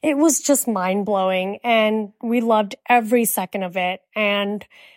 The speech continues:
if it weren't for the weather, I would seriously consider spending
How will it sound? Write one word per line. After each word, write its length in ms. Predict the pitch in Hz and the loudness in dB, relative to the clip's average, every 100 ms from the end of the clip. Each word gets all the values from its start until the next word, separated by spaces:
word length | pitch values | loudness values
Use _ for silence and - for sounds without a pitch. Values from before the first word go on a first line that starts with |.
| _ _ _ | _ _ _
if 160 | 277 277 | -2 2
it 100 | 277 | 4
weren't 280 | 277 330 - | 4 2 0
for 100 | 277 | 0
the 100 | 220 | 0
weather, 600 | 190 190 220 254 320 370 _ _ _ _ _ _ _ _ _ - | 0 0 2 2 0 -4 _ _ _ _ _ _ _ _ _ -2
I 160 | 254 233 | 0 2
would 180 | 233 - | 0 0
seriously 560 | 247 226 226 - 247 | 2 4 2 0 -2
consider 540 | 233 240 202 214 202 208 | 0 -2 0 -2 -2 -2
spending 760 | - 214 202 202 196 202 | -2 -2 -2 0 -2 -2